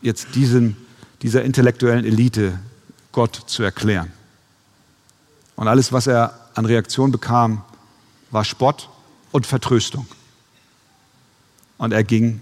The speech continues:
aus ihrer Mitte hinweg. Er hat keine Methoden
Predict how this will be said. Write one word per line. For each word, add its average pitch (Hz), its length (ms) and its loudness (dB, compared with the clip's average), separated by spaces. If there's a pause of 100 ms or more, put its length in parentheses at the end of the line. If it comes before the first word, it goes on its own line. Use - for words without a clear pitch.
(100)
aus 117 200 -2
ihrer 104 220 0
Mitte 101 220 -2
hinweg. 98 380 -4 (1120)
Er - 60 -18
hat 104 120 -12
keine 123 260 4
Methoden 135 640 0